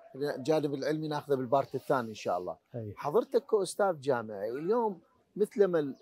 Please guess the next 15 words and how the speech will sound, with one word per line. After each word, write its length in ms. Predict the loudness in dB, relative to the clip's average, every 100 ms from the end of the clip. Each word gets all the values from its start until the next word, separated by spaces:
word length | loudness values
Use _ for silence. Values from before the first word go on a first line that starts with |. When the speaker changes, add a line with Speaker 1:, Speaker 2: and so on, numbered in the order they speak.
| -8
Speaker 1:
ال-، 140 | -2
ال-، 360 | 0 0 -2 -4
الأب 360 | 0 6 6 8
والأم 420 | 6 6 2 4
له 280 | 4 4 2
دور 280 | 4 4
كبير 380 | 2 -2 -2 -2
في 140 | -4 -2
تغيير 300 | 0 2 0
سلوكيات 580 | -2 -4 2 2 2
الإنسان 560 | 0 -6 -4 -2 -2 -4 -12 _ -20 -20 _ 4
أو 160 | 6
الأبناء، 480 | 6 4 2 -4 -4 -10 _ _ _ 0
الأستاذ 600 | 4 2 2 4 4 2
المدرس 760 | -2 0 2 4 4 2 -2